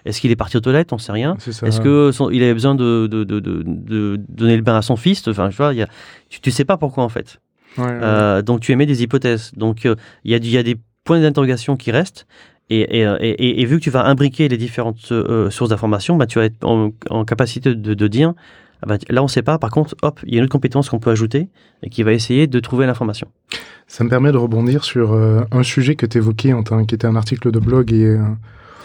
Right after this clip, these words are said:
Speaker 2: euh, le thick data. Comprendre, euh,
Speaker 1: Mm.
Speaker 2: il y a le big data que tout le monde connaît, donc, euh, c'est, on, on amasse un maximum d'informations qu'on va essayer de, de traiter. Mais il y a le thick data, T H I C K.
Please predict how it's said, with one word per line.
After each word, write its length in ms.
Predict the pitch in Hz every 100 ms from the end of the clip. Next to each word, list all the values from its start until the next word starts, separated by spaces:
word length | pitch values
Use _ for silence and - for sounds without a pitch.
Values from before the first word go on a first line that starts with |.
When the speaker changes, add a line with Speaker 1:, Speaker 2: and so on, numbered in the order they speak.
| _ _ _ -
Speaker 2:
euh, 360 | - - - 180
le 400 | 147 120 120 123 -
thick 600 | - - - 165 - - _ -
data. 360 | 120 117 113 - - _ _ -
Comprendre, 600 | 123 110 - 131 131 113
euh, 280 | 110 110 110
Speaker 1:
Mm. 380 | 117 107 104 104 - - - -
Speaker 2:
il 40 | 110
y 20 |
a 20 |
le 80 | 107
big 180 | 117 117
data 360 | 120 117 127
que 100 | 120
tout 120 | 110 110
le 60 |
monde 140 | 107 107
connaît, 320 | 113 117 123
donc, 240 | 113 104
euh, 60 | 104
c'est, 220 | 101 101
on, 180 | 98 101 113
on 180 | 113
amasse 380 | 117 117 123 123
un 60 | 120
maximum 480 | 117 120 131 120 117
d'informations 680 | 117 117 113 110 110 123
qu'on 120 | 120 101
va 100 | 95
essayer 380 | - 110 113
de, 220 | 110 107 101 - - - - - -
de 140 | 117
traiter. 800 | 110 - 131 127 139 139 135 151 - - - _ -
Mais 160 | 127
il 40 | 123
y 80 | 135
a 80 |
le 160 | 135 120
thick 500 | 113 - 190 180 -
data, 340 | 120 113 127 160
T 160 | 131 131
H 260 | 120 123 - -
I 180 | 135 131
C 260 | - 117
K. 120 | 110